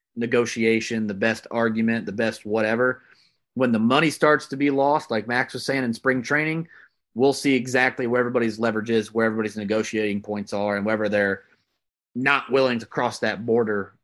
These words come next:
um, where that line is when the money's on the table. So, um, I'm not exactly worried we're gonna miss any big league games. It doesn't sound like you guys are overly concerned about it either. Excuse me, but it is gonna make for a slow off season. I,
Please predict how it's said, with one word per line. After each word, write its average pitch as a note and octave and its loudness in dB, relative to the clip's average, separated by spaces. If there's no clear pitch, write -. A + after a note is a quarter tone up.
um, F#2 -10
where D3+ 4
that A#2+ 2
line C3 2
is G#2+ 0
when G#2 -8
the G2 -4
money's G#2+ 0
on G2 -14
the F2+ -16
table. F2+ -8
So, F2+ -8
um, F2 -10
I'm E3+ 2
not D#3 4
exactly C3+ 2
worried C3+ 4
we're B2+ 2
gonna B2+ 0
miss B2+ -2
any B2 -4
big B2+ 0
league B2 0
games. B2 -2
It A#2 -10
doesn't B2+ -10
sound A#2+ -6
like A2+ -4
you A2+ -6
guys A2+ -2
are A2 -10
overly A2 -4
concerned G#2 -8
about G2+ -4
it G2 -4
either. G2 -2
Excuse C3 0
me, A#2 4
but A#2 2
it C3 6
is C3 4
gonna A#2 2
make A2 0
for G#2+ -4
a F#2 -2
slow G#2+ 0
off F#2+ -2
season. F2 -8
I, F#2+ -2